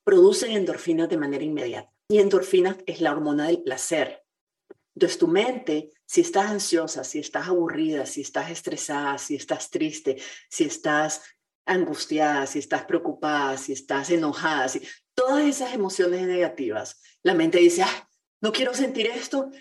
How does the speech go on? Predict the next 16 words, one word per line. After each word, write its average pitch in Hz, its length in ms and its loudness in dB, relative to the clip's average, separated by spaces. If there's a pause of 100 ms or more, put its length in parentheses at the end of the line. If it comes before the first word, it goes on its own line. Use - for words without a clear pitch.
(100)
quiero 214 200 0
sentir 220 320 -4
algo 208 240 4
rico, 170 520 -4
quiero 190 200 4
sentir 185 320 0
placer". 175 320 2
Entonces 170 340 -4
come 202 640 2 (540)
azúcar 254 640 -2
para 185 200 -2
que 190 100 -6
eso 254 360 -4
produzca 262 840 2
sustancias - 1080 -2
químicas 143 640 -4